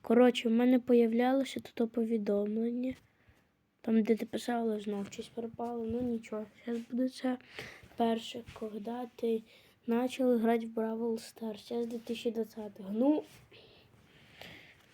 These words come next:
щас, почекайте. П'ять років, коротше. Перше. Ой. Перше.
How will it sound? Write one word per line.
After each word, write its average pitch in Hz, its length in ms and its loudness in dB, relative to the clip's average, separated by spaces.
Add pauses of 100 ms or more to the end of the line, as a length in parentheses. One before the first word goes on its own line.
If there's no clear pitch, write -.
(420)
щас, 240 440 2
почекайте. 254 800 -4 (960)
П'ять 262 320 0
років, 226 440 -4
коротше. 254 600 -6 (1400)
Перше. 240 600 -2 (520)
Ой. 214 240 -2 (3500)
Перше. 226 680 -2